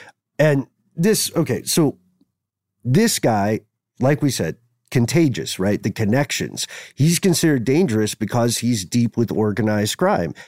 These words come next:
He's not a, a lone wolf, right? Uh,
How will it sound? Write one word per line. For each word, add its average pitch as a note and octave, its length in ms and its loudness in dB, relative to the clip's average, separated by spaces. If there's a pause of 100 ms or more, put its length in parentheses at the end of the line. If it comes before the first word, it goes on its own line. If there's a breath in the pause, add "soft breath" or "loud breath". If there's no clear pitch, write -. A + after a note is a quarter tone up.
He's F2 260 0
not G2+ 300 0
a, A#2+ 200 0 (140)
a G#2+ 80 -2
lone G#2+ 400 0
wolf, F2+ 400 -2 (160)
right? G#2 260 0 (380 loud breath)
Uh, F#2 220 0